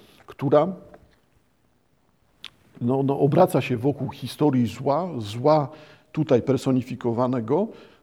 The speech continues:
y, zła, które już znamy z tradycji judaistycznej i staje się tutaj, hmm, no, z powodu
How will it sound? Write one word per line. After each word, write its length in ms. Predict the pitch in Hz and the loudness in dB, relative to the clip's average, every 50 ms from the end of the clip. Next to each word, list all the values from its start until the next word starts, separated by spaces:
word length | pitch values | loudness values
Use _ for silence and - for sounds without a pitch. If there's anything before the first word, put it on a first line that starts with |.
| - | -8
y, 120 | - 117 110 | -6 -6 -6
zła, 360 | 101 95 104 120 139 147 160 | -6 -6 -4 0 0 0 0
które 520 | 156 - - - 143 131 139 139 151 151 147 - - - _ _ _ _ _ _ _ _ _ _ _ _ _ - | -2 -8 -12 -8 -4 0 0 2 0 0 -4 -8 -20 -20 _ _ _ _ _ _ _ _ _ _ _ _ _ -4
już 280 | 123 147 143 117 120 | 0 0 2 0 0
znamy 460 | 107 107 131 151 160 147 131 127 120 | -2 0 2 4 6 6 6 6 4
z 60 | 120 131 | 2 2
tradycji 400 | 127 123 117 127 123 - 135 131 | 0 0 0 0 -4 -6 -6 -4
judaistycznej 800 | 120 127 123 123 120 - - - 117 - - 156 180 220 247 220 - - _ - _ _ - | -2 0 0 0 -2 -4 -6 -8 -8 -8 -4 -4 -2 -2 -2 -4 -6 -12 _ -20 _ _ -10
i 60 | 127 | -10
staje 400 | - - 147 143 151 170 175 165 | -6 0 0 0 2 2 -2 -2
się 160 | - - 151 | -4 -6 -8
tutaj, 460 | - - 156 - - 170 170 175 202 196 - - - _ _ _ _ _ _ _ _ _ _ _ _ - | -8 -8 -12 -6 -2 -2 -2 -2 -4 -6 -10 -20 -20 _ _ _ _ _ _ _ _ _ _ _ _ -8
hmm, 200 | 135 113 113 110 95 101 - _ _ _ _ _ _ _ _ _ _ _ _ _ _ _ _ _ _ - | -8 -8 -8 -8 -12 -14 -20 _ _ _ _ _ _ _ _ _ _ _ _ _ _ _ _ _ _ -10
no, 80 | 160 | -10
z 60 | 160 - | -6 -2
powodu 520 | 175 151 123 151 170 156 143 143 113 - | -2 2 4 6 4 6 4 0 -2 -2